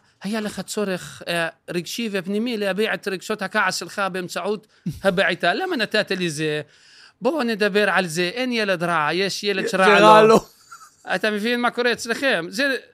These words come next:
Speaker 1: נתן לך ביתה, תחזיר לו ביתה, למה תעשה בלגן? כל הזמן תדבר על זה, תדבר, בואו נפנים את זה.
Speaker 2: וואלה, אתה יודע מה, עכשיו לצחוק, זה גישה מעניינת, מה שאתה אומר.
Speaker 1: יעני, תקצר הדרך.
Speaker 2: כאילו, אתה אומר,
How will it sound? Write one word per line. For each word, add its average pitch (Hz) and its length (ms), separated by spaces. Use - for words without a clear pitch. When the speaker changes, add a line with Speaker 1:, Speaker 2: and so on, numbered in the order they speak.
Speaker 1:
נתן 233 280
לך 220 160
ביתה, 202 300
תחזיר 247 320
לו 269 120
ביתה, 262 280
למה 240 240
תעשה 220 300
בלגן? 240 420
כל 226 180
הזמן 233 260
תדבר 262 420
על 202 160
זה, 139 140
תדבר, 240 560
בואו 233 220
נפנים 233 440
את 190 80
זה. 165 120
Speaker 2:
וואלה, 240 200
אתה 160 120
יודע 180 240
מה, 214 80
עכשיו 147 240
לצחוק, 190 400
זה 127 140
גישה 131 340
מעניינת, 185 500
מה 120 120
שאתה - 160
אומר. 113 200
Speaker 1:
יעני, 277 260
תקצר 269 420
הדרך. 220 340
Speaker 2:
כאילו, 320 300
אתה 254 160
אומר, 247 440